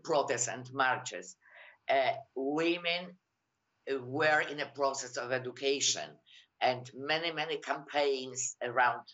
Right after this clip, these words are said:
Poland just rose public awareness about the importance of reproductive health and rights. So women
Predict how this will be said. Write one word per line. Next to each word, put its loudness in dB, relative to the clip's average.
Poland 0
just -2
rose 2
public 0
awareness -2
about 0
the -4
importance -4
of 2
reproductive 0
health 2
and -8
rights. -2
So 0
women 0